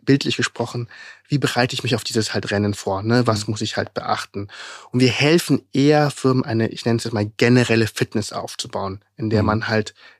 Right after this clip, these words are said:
Speaker 1: generell Fähigkeiten adaptieren kann, um diese Dinge strukturiert, also auch wir nutzen natürlich auch Frameworks, ja, wir vereinfachen Dinge, arbeiten mit Bildern, erstmal quasi so verinnerlichen, ne, was pa-, passiert mit hier, was passiert dort, was,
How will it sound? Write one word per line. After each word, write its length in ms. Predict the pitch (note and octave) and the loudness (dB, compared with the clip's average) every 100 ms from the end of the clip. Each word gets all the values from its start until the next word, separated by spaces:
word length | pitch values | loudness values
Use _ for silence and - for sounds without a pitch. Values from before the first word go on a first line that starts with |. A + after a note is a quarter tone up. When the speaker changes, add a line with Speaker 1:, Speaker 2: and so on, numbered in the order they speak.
| - | -4
Speaker 1:
generell 640 | A#2 A2 A2+ A#2+ B2+ B2+ - - - - | 0 2 2 4 4 2 -2 -16 -18 -18
Fähigkeiten 880 | - C#3 D3+ D#3+ - - B2+ B2+ A#2+ | 0 4 6 4 0 -2 -2 0 -2
adaptieren 580 | G#2 A2 - - B2 A#2 | -2 -4 -6 0 0 0
kann, 300 | - A#2+ A#2 | -2 -2 -2
um 380 | A2 G#2+ G#2 - _ - | -2 -2 -4 -8 _ -8
diese 200 | A#2 G#2+ | -4 2
Dinge 320 | A#2+ A#2+ A2+ _ - - _ - | 4 4 2 _ -20 -20 _ -8
strukturiert, 1080 | - - - E3 - A#2+ A#2 C#3 C4 - _ _ _ _ | -6 -2 2 0 0 -6 0 2 0 -2 _ _ _ _
also 360 | A2+ G#2+ G2+ D3 _ - | -8 -6 -10 -12 _ -10
auch 180 | - - | -8 -2
wir 140 | B2+ C#3 | 4 6
nutzen 320 | C#3+ - B2+ | 6 4 0
natürlich 400 | A#2+ - A#2 - | 0 0 -2 -2
auch 60 | |
Frameworks, 600 | A#2 - A#2+ C#3+ E3 - | -8 -2 0 0 -2 -2
ja, 160 | - C3 | -4 -2
wir 80 | B2+ | -2
vereinfachen 720 | - - A2+ D3 - D#3 C#3 | -4 -2 0 0 -2 -2 -2
Dinge, 320 | C#3 C#3 C3+ - - - - - | 0 2 2 0 -14 -16 -20 -10
arbeiten 480 | - A#2+ B2 A#2+ A#2+ | -4 0 2 0 -2
mit 100 | G#2 | 0
Bildern, 320 | C3 C#3+ B2+ | 2 2 -2
erstmal 320 | A2+ A2 G#2+ | -4 -4 -6
quasi 320 | - G#2+ G#2+ | -6 -8 -6
so 140 | A2 A2 | -8 -8
verinnerlichen, 520 | - A#2 D3+ D#3 C3+ | -4 0 0 0 -2
ne, 120 | B2+ | -2
was 160 | A2 - | -4 -6
pa-, 160 | - - | -10 -10
passiert 320 | - - A2+ | -12 -8 -6
mit 140 | G#2+ | -6
hier, 220 | - A2+ | -2 -2
was 160 | A2 - | -2 -4
passiert 320 | G#2+ - A#2+ | -8 -4 -4
dort, 260 | - G2 G2 | -2 -2 -2
was, 160 | G#2+ | -4